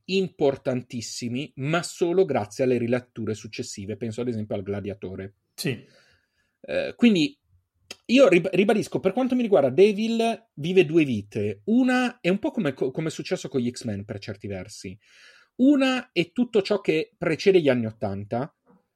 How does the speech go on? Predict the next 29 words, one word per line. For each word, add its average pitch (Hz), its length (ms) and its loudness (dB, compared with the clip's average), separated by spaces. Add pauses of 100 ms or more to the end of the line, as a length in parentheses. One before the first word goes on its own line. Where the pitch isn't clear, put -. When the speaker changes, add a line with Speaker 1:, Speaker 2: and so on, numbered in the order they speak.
(160)
Speaker 1:
in 131 80 -4
cui 190 120 8
abbiamo 156 200 0
un 147 80 -4
personaggio 165 640 -4
che - 140 -8
sì, 180 360 -4
pone 180 280 0
le 156 80 0
origini, 127 580 -2
ma 135 300 -6
dopo 170 220 -4
che 160 100 -2
avete 156 200 -2
letto 156 280 0
le 147 80 0
origini 135 420 -2
e - 100 -8
le 131 100 4
sapete 139 420 -2
magari 131 320 2
rilette, 123 500 2
secondo 131 320 -2
me 143 140 0
vi 113 160 0
sono 123 320 -2
più 127 100 -8
che 110 100 -8
sufficienti. 104 720 -12